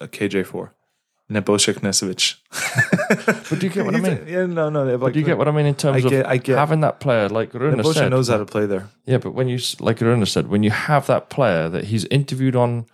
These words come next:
Speaker 2: online in a Zoom conversation or whatever,
Speaker 1: Yeah.
Speaker 2: then you're talking to the assistant coach who says, "No, they have to be in a certain situation or a cer-,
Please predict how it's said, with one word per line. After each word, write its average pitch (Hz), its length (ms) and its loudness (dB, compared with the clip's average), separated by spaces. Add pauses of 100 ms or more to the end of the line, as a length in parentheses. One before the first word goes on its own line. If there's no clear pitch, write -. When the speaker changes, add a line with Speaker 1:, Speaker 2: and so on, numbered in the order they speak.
(220)
Speaker 2:
online 95 580 2
in 107 140 2
a 98 80 4
Zoom 101 240 2
conversation 87 600 -2
or 92 160 2 (100)
whatever, 87 640 -2
Speaker 1:
Yeah. 104 240 0 (540)
Speaker 2:
then 131 200 0
you're 127 80 2
talking 113 260 0
to 110 120 0
the 101 100 0
assistant - 460 -2
coach 87 300 -2
who 107 120 -6
says, 85 460 0
"No, 78 340 -4 (100)
they 101 120 0
have 117 180 -2
to 101 80 -6
be 87 100 0
in 98 80 2
a 92 60 0
certain - 560 0
situation 95 640 -2
or 85 100 0
a 85 40 -2
cer-, - 220 -6